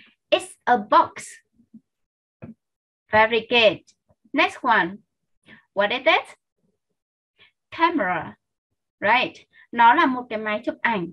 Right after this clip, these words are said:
thì mình sẽ nói là it's a camera. It's a camera.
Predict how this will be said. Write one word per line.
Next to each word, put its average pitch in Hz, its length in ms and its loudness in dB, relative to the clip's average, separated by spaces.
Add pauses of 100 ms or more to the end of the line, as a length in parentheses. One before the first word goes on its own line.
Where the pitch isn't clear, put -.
thì 214 80 -6
mình 208 240 -4
sẽ - 100 -4
nói 214 200 -2
là 262 260 2 (760)
it's 339 320 -6 (140)
a 240 340 2 (200)
camera. 254 640 -2 (1600)
It's - 320 -2 (200)
a 247 300 4 (180)
camera. 233 640 -4